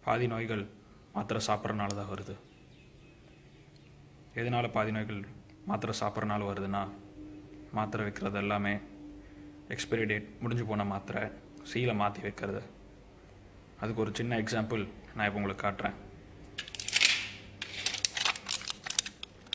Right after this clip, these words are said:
நல்லா பாருங்க. இந்த மாத்திரை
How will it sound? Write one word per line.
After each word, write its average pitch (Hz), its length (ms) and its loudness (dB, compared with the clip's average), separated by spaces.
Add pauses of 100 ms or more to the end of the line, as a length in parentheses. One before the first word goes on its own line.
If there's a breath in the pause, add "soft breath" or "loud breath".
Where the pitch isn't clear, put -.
(400)
நல்லா 113 220 6
பாருங்க. 104 380 2 (1400)
இந்த 107 140 -2
மாத்திரை 110 400 4